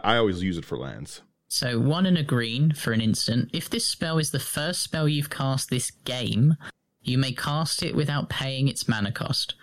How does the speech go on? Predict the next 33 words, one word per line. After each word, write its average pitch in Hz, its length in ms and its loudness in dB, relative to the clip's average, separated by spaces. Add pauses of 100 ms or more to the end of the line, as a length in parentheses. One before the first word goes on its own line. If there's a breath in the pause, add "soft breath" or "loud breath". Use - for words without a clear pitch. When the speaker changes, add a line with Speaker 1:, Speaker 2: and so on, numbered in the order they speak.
(500 loud breath)
Speaker 2:
Uh, 110 180 -4
look 143 220 -2
at 180 80 -4
the 123 80 -2
top - 340 -6
five 147 340 -2
cards 117 300 -2
of - 100 -4
your 104 120 -2
library. 147 440 0
You 113 220 2
may 117 160 2
reveal 120 640 0
a 113 160 -4
creature 160 720 -2 (120)
or 180 240 4
land 107 460 2
card 104 340 -2
from 107 220 2
among 110 300 4
them 180 260 2 (160)
and 120 240 0
put - 220 0
this 170 180 0
into 147 300 2
your 135 100 2
hand. 110 640 -2
Put 117 120 -2
the 110 120 -2
rest 131 280 0
on 127 100 2
the 120 60 2
bottom 117 380 0